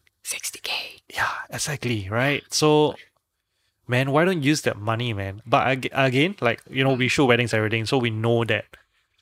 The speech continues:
Speaker 2: people have their obligations to their families and stuff lah. So
Speaker 1: Yeah.
Speaker 2: we understand that as well.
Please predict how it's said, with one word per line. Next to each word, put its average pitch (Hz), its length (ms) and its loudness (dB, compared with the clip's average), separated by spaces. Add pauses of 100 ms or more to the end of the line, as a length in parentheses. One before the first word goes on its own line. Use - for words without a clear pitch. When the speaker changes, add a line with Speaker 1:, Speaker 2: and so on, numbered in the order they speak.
(260)
Speaker 2:
people 135 360 4
have 104 240 -2
their 107 140 0
obligations 107 560 -2
to 104 180 -4
their 98 140 -4
families 104 380 -2
and 98 100 -6
stuff 104 260 -2
lah. 104 180 0
So 107 280 -2
Speaker 1:
Yeah. 95 160 -4
Speaker 2:
we 113 100 0
understand 113 500 -2
that 107 120 0
as 110 160 -2
well. 101 320 -2